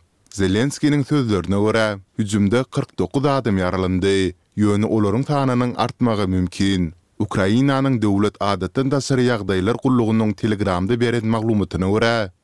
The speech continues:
azyndan dört adam şol sanda hüjüm wagty ýerli ýaşaýjylara himayet beren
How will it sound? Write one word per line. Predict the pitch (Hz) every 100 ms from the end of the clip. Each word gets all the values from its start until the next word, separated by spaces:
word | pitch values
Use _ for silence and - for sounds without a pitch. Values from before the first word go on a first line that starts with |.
| -
azyndan | 90 95 101 120 139 139
dört | 131 147 -
adam | 131 120 120 117 101 _
şol | - 127 131
sanda | 127 110 90
hüjüm | 85 104 147 151
wagty | 135 - - 120 113 - -
ýerli | 110 104 101 139
ýaşaýjylara | 143 131 131 110 104 104 113
himayet | 117 110 92 104 -
beren | 123 117 113 95